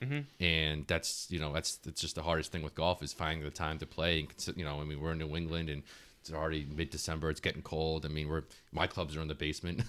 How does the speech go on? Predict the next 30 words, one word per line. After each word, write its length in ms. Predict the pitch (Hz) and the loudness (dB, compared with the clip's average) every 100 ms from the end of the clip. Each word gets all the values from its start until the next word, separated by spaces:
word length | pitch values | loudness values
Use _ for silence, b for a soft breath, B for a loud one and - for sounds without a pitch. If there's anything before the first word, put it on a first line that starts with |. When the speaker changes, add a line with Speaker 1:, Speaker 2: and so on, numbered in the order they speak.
| - | 2
Speaker 2:
<laughs> 200 | - - | 6 8
Speaker 1:
Yeah. 240 | 120 113 101 | 8 6 8
Speaker 2:
I 100 | 104 | 8
mean, 260 | 95 95 - | 8 6 4
you 100 | 98 | 4
know, 80 | 87 | 6
sometimes 420 | - 101 101 90 | 4 4 4 4
I'll 60 | 87 | 4
play, 320 | - 87 87 | 6 6 6
you 80 | 85 | 4
know, 180 | 82 82 | 0 -2
occasionally 600 | 80 90 85 82 82 82 | -2 0 0 0 0 0
if 100 | 80 | 0
it's 140 | 82 | -2
over 200 | 85 78 | 0 0
above 240 | 78 90 80 | 2 0 0
the, 120 | 80 - | -6 -6
you 100 | 87 | -6
know, 160 | 73 - - | -6 -8 -2
thirty-four 640 | 101 87 78 - - 95 | 2 4 2 -4 -2 0
degrees, 360 | 80 73 95 92 | 0 2 4 4
I'll 100 | 80 | 2
play. 220 | - 78 | 2 2
I'll 120 | 82 | 4
get 100 | 82 78 | 4 4
out 160 | 78 | 4
there 120 | 80 | 2
and 80 | 78 | 0
play, 240 | - 92 82 | 4 4 4
but 240 | 85 78 | 4 2